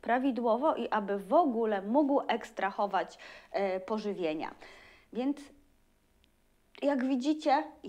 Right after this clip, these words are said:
już mamy tutaj wzmocnione jedną zupą, e, trzy elementy. Ważne jest to, aby naprawdę ten rosół był zjadany z kaszą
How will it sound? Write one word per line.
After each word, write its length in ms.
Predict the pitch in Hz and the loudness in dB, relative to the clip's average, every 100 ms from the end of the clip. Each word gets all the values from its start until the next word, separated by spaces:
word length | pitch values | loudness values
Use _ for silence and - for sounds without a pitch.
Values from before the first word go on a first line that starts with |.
| 196 | 0
już 360 | 269 349 - 262 | 2 2 -2 0
mamy 360 | 269 269 247 | 2 4 2
tutaj 400 | 247 254 254 233 | -4 -4 -2 -2
wzmocnione 920 | 185 196 226 240 240 247 262 262 240 - | -4 -8 -6 -6 -6 -6 -4 -2 -2 -4
jedną 680 | 190 226 285 339 392 403 349 | 2 4 6 6 8 8 6
zupą, 480 | 247 226 165 143 - - - - _ | 4 2 2 0 -4 -12 -20 -20 _
e, 240 | 208 208 202 | -2 0 -2
trzy 540 | 202 - - 285 302 - - | -4 -10 -2 0 0 -4 -2
elementy. 720 | 214 202 190 170 160 - - - - - - - _ - | 0 2 0 -2 -4 -6 -12 -12 -18 -20 -20 -20 _ -14
Ważne 480 | 196 262 285 277 247 | 6 8 8 6 0
jest 360 | 220 - - | -2 -6 -4
to, 280 | 247 277 302 - - | 2 2 2 -12 -2
aby 300 | 220 214 240 | -2 0 -2
naprawdę 580 | 240 247 277 254 247 254 | -2 -2 0 0 0 0
ten 200 | 233 220 | -2 0
rosół 400 | 233 233 254 214 | -2 2 0 2
był 340 | 202 262 262 - | 2 2 2 -4
zjadany 800 | 202 220 208 214 208 214 202 220 | -2 0 2 2 0 0 -4 -6
z 840 | 190 180 196 208 196 196 196 185 196 | -12 -8 -2 2 2 2 2 0 0
kaszą 440 | 208 208 202 | -2 -2 -6